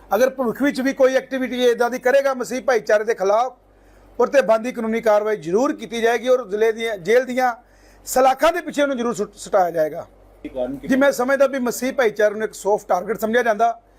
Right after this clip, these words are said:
Speaker 1: ਵੀ ਮਸੀਹ ਭਾਈਚਾਰੇ ਨੂੰ ਗਾਲਾਂ ਕੱਢ ਲਓ, ਬੋਲ ਲਓ, ਵੀਡੀਓ ਬਣਾ ਲਓ ਗਲਤ, ਇਹਨਾਂ ਦੇ ਉੱਪਰ ਇਹਨਾਂ ਨੇ ਕੁਛ ਨਹੀਂ ਬੋਲਣਾ।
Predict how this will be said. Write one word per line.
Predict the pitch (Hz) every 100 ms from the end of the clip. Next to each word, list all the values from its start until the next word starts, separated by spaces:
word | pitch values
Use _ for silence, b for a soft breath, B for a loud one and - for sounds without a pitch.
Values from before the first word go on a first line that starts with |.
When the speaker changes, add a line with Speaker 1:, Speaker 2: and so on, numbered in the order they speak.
| b b 185
Speaker 1:
ਵੀ | 240
ਮਸੀਹ | 240 233 269
ਭਾਈਚਾਰੇ | 254 226 226 220
ਨੂੰ | 226 220
ਗਾਲਾਂ | 262 269
ਕੱਢ | 220 233
ਲਓ, | 226 233 226
ਬੋਲ | 208 233 254 254
ਲਓ, | 247 233
ਵੀਡੀਓ | 214 254 262 269 269
ਬਣਾ | 254 233
ਲਓ | 233
ਗਲਤ, | 226 240
ਇਹਨਾਂ | 233 240
ਦੇ | 233
ਉੱਪਰ | 214 233
ਇਹਨਾਂ | 233
ਨੇ | 233
ਕੁਛ | 233 214
ਨਹੀਂ | 208
ਬੋਲਣਾ। | 214 214 196